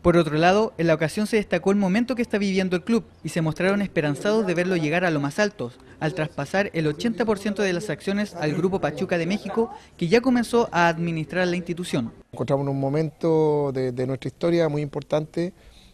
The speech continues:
Speaker 2: eh, el sueño que siempre, eh, tuvimos mucho de, de poder llegar a Everton a lo más alto, y creo que estamos en una instancia en que el tiempo seguramente, como, como alguien decía acá,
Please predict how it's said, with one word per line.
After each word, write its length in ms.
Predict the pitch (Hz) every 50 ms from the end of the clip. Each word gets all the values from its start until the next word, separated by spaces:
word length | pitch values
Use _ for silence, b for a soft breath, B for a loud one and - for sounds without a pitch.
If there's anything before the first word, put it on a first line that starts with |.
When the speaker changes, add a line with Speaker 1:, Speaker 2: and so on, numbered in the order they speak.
| b - -
Speaker 2:
eh, 440 | - 143 139 135 123 117 117 117 113
el 80 | 117 113
sueño 320 | - - 156 151 156 147
que 100 | 139 139
siempre, 800 | - - 165 160 143 - 165 165 170 160 160 160 156 156 156 147 B B B B B B B -
eh, 540 | - 151 135 131 127 131 127 127 123 123 120 123 -
tuvimos 440 | - 131 147 190 202 185 160 139
mucho 440 | 139 160 185 190 - - 143 131 127
de, 240 | 123 135 131 127 123
de 140 | 120 135 123
poder 300 | 127 127 135 147 156 143
llegar 240 | 139 147 143 143 139
a 120 | 139 139
Everton 300 | 147 160 156 156 - 151
a 20 | 143
lo 80 | 143
más 160 | 139 139 135 147
alto, 460 | 156 165 156 - - 185 180 190 B B B B B B B B -
y 60 | 131
creo 260 | 123 - 143 151 147 139
que 80 | 151
estamos 300 | 143 - - 151 147 151
en 60 | 147
una 60 | 147 151
instancia 460 | 143 - - 151 151 151 - - 147
en 80 | 143
que 240 | - - 139 131 127
el 120 | 123 120 -
tiempo 360 | - 160 151 139 - 156 147
seguramente, 600 | - 156 139 147 135 131 139 147 143 143 - 139
como, 320 | 135 131 131 127 123 120 123
como 160 | - 131 135
alguien 180 | 139 147 147 139
decía 280 | 127 120 - 151 143
acá, 260 | 131 147 156 165 175